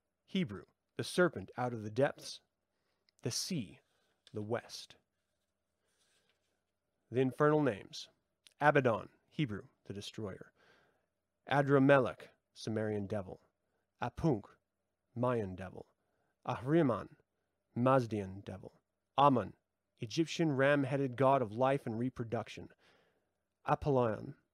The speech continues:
Greek synonym for Satan, the archfiend. Asmodeus,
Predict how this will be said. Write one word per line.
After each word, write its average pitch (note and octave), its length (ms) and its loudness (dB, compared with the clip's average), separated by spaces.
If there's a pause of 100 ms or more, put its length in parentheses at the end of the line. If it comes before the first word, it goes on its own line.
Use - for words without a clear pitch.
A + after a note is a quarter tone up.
(520)
Greek D3+ 280 -2
synonym D3+ 500 2
for C#3 120 -6
Satan, A2 440 -4 (120)
the - 100 -10
archfiend. A#2 640 -8 (580)
Asmodeus, D3+ 680 6